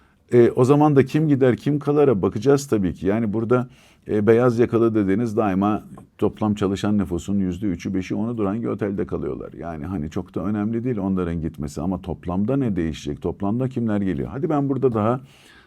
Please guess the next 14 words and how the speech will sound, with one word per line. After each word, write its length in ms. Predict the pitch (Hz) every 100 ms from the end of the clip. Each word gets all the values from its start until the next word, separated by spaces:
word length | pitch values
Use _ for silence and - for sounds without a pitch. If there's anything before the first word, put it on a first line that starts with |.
| _
ters 300 | 90 95 -
bir 60 | -
soru 240 | - 69
sorayım. 340 | - 60 53 - _ _ _ _ _ _ _ _
En 140 | 131 170
çok 320 | - 131 131
birbirinin 480 | 107 104 117 131 110
benzeri 440 | 101 98 110 92
iş 160 | 110 -
yapılan 340 | 87 95 85
yer 400 | 85 110 139 139 - _ _ -
bürokrasidir 720 | 73 101 113 117 131 87 - 80
bütün 260 | 85 87
dünyada. 420 | 82 65 50 50